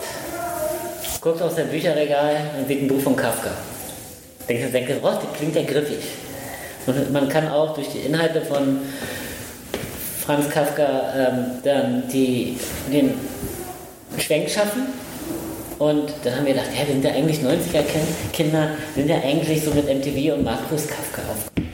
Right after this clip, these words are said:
Und, und der Clou dahinter ist ein bisschen, dass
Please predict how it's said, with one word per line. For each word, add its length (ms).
Und, 300
und 100
der 180
Clou 200
dahinter 460
ist 240
ein 80
bisschen, 400
dass 160